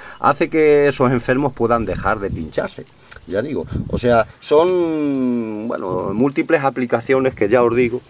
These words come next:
que se pueden unir a, bueno, a otras aplicaciones, digamos que,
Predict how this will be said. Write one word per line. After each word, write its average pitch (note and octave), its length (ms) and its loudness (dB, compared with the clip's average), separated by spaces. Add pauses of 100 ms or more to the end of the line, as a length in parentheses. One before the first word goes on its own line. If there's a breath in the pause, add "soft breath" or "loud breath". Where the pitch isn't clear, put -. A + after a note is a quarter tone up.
(360 loud breath)
que G#2 360 2
se G#2+ 160 -4
pueden D3 360 6
unir C#3 340 2 (180 loud breath)
a, - 120 0
bueno, A2+ 240 2
a A2+ 60 4
otras C#3 280 4
aplicaciones, C3 760 0
digamos D3 360 2
que, C3+ 220 2